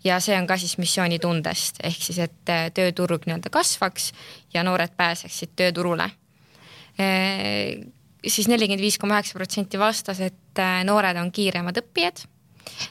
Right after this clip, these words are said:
mis, äh, ei oskagi otseselt hinnata, kas see vastab tõele või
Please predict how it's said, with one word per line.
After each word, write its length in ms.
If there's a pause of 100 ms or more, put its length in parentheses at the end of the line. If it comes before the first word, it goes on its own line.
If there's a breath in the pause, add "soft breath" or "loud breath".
(140 loud breath)
mis, 480
äh, 600 (1080 soft breath)
ei 80
oskagi 520
otseselt 460
hinnata, 340
kas 160
see 80
vastab 260
tõele 260
või 60